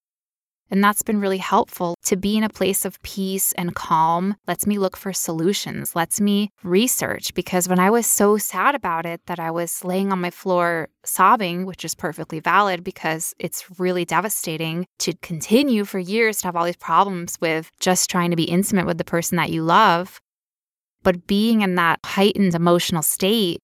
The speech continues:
as opposed to a state of peace, when my misery and sadness with the situation was at a ten,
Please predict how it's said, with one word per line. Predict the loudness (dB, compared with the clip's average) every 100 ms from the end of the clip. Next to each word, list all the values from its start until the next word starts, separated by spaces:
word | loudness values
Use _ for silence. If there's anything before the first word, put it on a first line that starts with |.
| _ _
as | -2 0
opposed | -2 2 4 4 0 -6
to | -6
a |
state | -4 -2 -2
of | -4 -8
peace, | -4 0 0 -2 -8 -14 _ _ _
when | 2 4
my | 6 4 4
misery | 2 2 0 -2 0 0 0
and | 0 -2
sadness | -2 0 0 2 0 0 -2 -6
with | -6 -6
the |
situation | -4 -4 -4 -2 0 0 -2 -2
was | -2 -2 -4 -4
at | -4 -4
a |
ten, | -6 -10 -8 -8 -8 -10